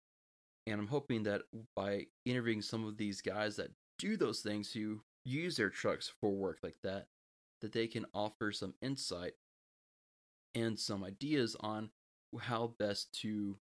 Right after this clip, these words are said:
get your truck ready for your work. Is it going to be using a headache rack? Is it going to be having a decked system? Is it going to be by just getting a bunch of Milwaukee packouts and tying them down to your bed, so on and so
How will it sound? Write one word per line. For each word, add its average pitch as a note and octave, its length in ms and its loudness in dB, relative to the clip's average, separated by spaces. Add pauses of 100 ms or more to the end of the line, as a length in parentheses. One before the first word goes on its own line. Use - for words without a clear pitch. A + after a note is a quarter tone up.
get A#2 160 -2
your A#2 120 2
truck G2+ 380 0
ready G2+ 300 -2 (160)
for G2+ 280 0
your G2 440 -2
work. - 360 -2 (460)
Is G#2 140 -2
it G#2+ 60 -2
going G#2 200 4
to G#2 100 -8
be G#2 100 2
using G2+ 500 0
a F2 200 -8
headache D#3 280 4
rack? C3+ 280 0
Is G#2+ 140 -2
it G2+ 100 -10
going G2+ 240 -2
to - 140 -14
be G2+ 260 0
having G2 520 0 (380)
a F#2+ 140 0 (120)
decked A#2 320 4
system? C#3+ 720 -2 (480)
Is A2 180 2
it G#2 60 -2
going G#2 240 0
to G2+ 60 -4
be F#2+ 400 0 (360)
by G2 300 -2
just G2 360 -2
getting G2+ 400 0 (100)
a - 40 -14
bunch G#2+ 280 -2
of G2 180 0
Milwaukee G2 420 -2 (100)
packouts B2+ 500 2
and F2+ 180 -6
tying A2 280 -4
them G2+ 100 0
down G#2 380 2
to - 140 -6
your F2 240 -4
bed, C3+ 340 2 (440)
so C#3 240 0
on B2 120 2
and A#2 100 0
so F#2+ 240 0